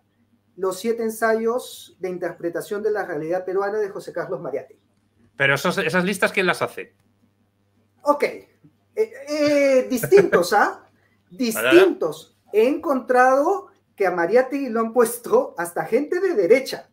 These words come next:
Speaker 1: <laughs> hasta los fachos dicen, "Tienes que leer a Mariátegui". <laughs> De repente para rebatirlo, pero de que leerlo, hay que leerlo.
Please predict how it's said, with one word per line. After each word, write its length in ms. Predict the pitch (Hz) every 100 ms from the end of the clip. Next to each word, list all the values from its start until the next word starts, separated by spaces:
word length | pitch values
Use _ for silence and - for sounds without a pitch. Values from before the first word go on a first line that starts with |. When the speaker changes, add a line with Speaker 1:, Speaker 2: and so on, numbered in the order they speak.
| -
Speaker 1:
<laughs> 340 | - 262 _
hasta 240 | 175 175
los 180 | 185 247
fachos 640 | 294 320 - 285 - - - _
dicen, 440 | 190 226 247 269 - _ _
"Tienes 240 | - 226 240
que 100 | 208
leer 200 | 180 208
a 60 | 208
Mariátegui". 500 | 226 - - 131 - -
<laughs> 840 | - - _ - - - _ _
De 140 | 220
repente 380 | 214 220 269 311
para 180 | 285 233
rebatirlo, 640 | 190 175 269 220 151 123 -
pero 220 | 175 175
de 100 | 180
que 100 | 180
leerlo, 500 | 170 208 247 277 277 _
hay 180 | 190 214
que 100 | 220
leerlo. 380 | 180 151 110